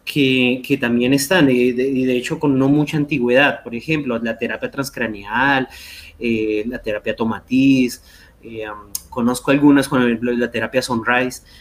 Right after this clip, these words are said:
No, no tengo autoridad verbal para poder hablar de ellas, porque no, no, digamos, no, no, no me siento en capacidad para poder decirlo y contradecirlas.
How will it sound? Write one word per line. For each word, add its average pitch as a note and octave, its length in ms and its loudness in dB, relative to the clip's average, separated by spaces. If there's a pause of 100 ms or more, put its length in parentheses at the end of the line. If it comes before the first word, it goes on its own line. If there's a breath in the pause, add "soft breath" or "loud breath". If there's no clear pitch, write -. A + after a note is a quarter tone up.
(140 soft breath)
No, B2+ 200 0
no C#3+ 200 4
tengo D#3+ 220 4
autoridad C3+ 480 4
verbal C3+ 400 0
para A#2 240 -6
poder A2 220 -6
hablar C3 280 0
de D3 100 4
ellas, B2 580 0
porque A#2+ 320 -6
no, A2 240 -6
no, A#2 100 0
digamos, A2+ 340 -4
no, B2 200 0
no, A#2+ 160 -2
no A#2+ 100 -2
me B2 100 -2
siento B2 280 -2
en C3 80 0
capacidad B2+ 420 -6
para - 180 -10
poder G#2+ 240 -8
decirlo A#2+ 340 -4
y - 20 -20
contradecirlas. A2 720 -6